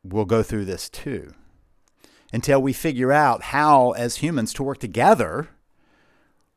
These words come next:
we're gonna be going through these times of strife and struggle and these times of polarization.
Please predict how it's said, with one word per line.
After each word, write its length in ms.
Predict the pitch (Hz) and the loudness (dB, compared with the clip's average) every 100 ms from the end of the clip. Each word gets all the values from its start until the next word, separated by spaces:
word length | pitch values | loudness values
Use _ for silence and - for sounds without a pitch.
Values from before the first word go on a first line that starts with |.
| - | -10
we're 100 | 127 | -4
gonna 160 | 139 | -2
be 100 | 135 | 0
going 260 | 123 143 139 | 0 0 0
through 160 | 139 | -2
these 180 | 127 127 | -2 -4
times 580 | - 131 143 120 110 - | -6 -6 -4 -4 -6 -8
of 320 | - 107 107 | -10 -8 -8
strife 460 | - - 143 170 - | -8 -4 -4 -4 -8
and 140 | 107 | -10
struggle 640 | - - 123 214 92 80 87 | -10 -4 -2 0 -2 -6 -10
and 360 | 113 113 117 117 | -8 -6 -4 -6
these 280 | 113 123 - | -8 -8 -6
times 340 | 131 131 120 | -6 -6 -6
of 100 | 117 | -8
polarization. 960 | - 123 123 113 95 107 120 95 85 | -6 -8 -4 -4 -2 -4 -6 -8 -10